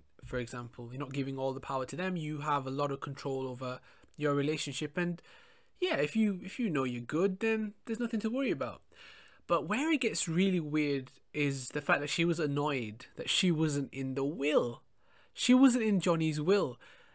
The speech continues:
And that is really weird. That is really alarming, in fact. I mean, <laughs> a lot of people joke and say Amber G-, uh, Amber Heard has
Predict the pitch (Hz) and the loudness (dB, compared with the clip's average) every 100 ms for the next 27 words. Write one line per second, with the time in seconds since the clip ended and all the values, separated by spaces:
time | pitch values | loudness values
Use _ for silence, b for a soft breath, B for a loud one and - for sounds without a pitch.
0 | B - 220 208 208 - 220 185 190 165 | B -2 0 -4 -4 -2 0 2 2 2
1 | 156 143 123 110 - - - 131 202 233 | 2 0 0 -4 -14 -20 -6 0 2 2
2 | 185 196 175 139 131 143 190 170 110 - | 2 4 4 2 2 2 2 0 -6 -14
3 | - 127 123 127 110 - - - B B | -10 -8 -8 -8 -10 -10 -14 -14 B B
4 | B B - 185 190 185 175 165 143 - | B B -6 0 2 4 2 0 -4 -14
5 | _ _ _ _ _ _ _ _ _ - | _ _ _ _ _ _ _ _ _ -4
6 | - 175 - 175 180 175 156 139 123 139 | -2 0 2 4 4 2 0 0 2 2
7 | 135 123 - 123 139 135 127 135 135 147 | 2 0 2 4 4 2 0 -2 2 2
8 | 147 143 147 135 127 131 117 | 2 0 0 0 0 -4 -4